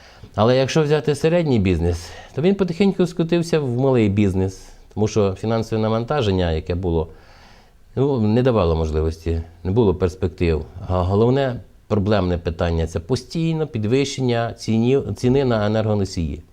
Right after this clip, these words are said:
А ми знаємо, що це є складова собівартості продукції. Від цього ми нікуди не дінемося. Чому сьогодні у нас, е, буханка хліба чотири сімдесят?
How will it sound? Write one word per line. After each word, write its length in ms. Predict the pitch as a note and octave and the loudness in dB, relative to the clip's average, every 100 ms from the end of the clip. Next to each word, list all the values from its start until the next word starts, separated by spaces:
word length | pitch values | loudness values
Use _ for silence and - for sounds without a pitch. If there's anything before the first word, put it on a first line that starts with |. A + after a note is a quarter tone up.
| - - - - | -20 -20 -16 -4
А 80 | |
ми 120 | A#2 D#3+ | 0 2
знаємо, 320 | F#3 F3 C#3 | 2 2 0
що 140 | - | -4
це 120 | A2 | -2
є 80 | A#2+ | -2
складова 480 | - A2+ B2 D3 C3 | 0 -2 0 0 -2
собівартості 600 | G#2 G2+ B2+ A#2+ - F#2+ | -2 0 0 -2 -6 -6
продукції. 600 | G2 E2+ D#2+ - D#2 D#2+ G2 - | -4 -2 -2 -4 -8 -8 -6 -4
Від 160 | A#2+ - | -4 0
цього 180 | F3+ D#3 | 0 2
ми 120 | D3 | 2
нікуди 480 | D#3+ F3+ E3+ B2 G#2 | 0 0 0 2 2
не 100 | F2+ | 2
дінемося. 400 | D#2+ D2 - - - - - - | 0 -2 -6 -16 -20 -20 -20 -6
Чому 240 | - G#3+ G#3 | 2 2 4
сьогодні 320 | C#3 C3+ A#2 | 2 2 2
у 60 | |
нас, 240 | G#2+ G2+ - | 2 0 -4
е, 220 | F#2 F#2 | -2 -2
буханка 380 | F2+ B2 A2+ G#2 | 0 0 0 -2
хліба 300 | D#3 C3+ F#2 | -2 -2 -2
чотири 320 | - C3+ A2 | 0 0 0
сімдесят? 560 | - F#2+ D#2 C2 - | 0 0 0 -6 -10